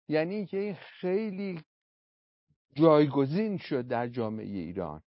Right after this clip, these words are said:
به صورت خیلی عمیق. حالا چرا جایگزین شد؟ اونم یه پرسش دیگریه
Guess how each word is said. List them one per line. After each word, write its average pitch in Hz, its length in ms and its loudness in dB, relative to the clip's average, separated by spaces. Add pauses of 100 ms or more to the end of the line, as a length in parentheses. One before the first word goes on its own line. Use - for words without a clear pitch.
به 110 100 -6
صورت 110 380 -4
خیلی 110 320 -8
عمیق. 80 400 -12 (560)
حالا 226 220 2
چرا 220 440 6
جایگزین 139 560 2
شد؟ 185 240 -8
اونم 170 240 -8
یه 175 60 -4
پرسش 156 420 -8
دیگریه 117 560 -8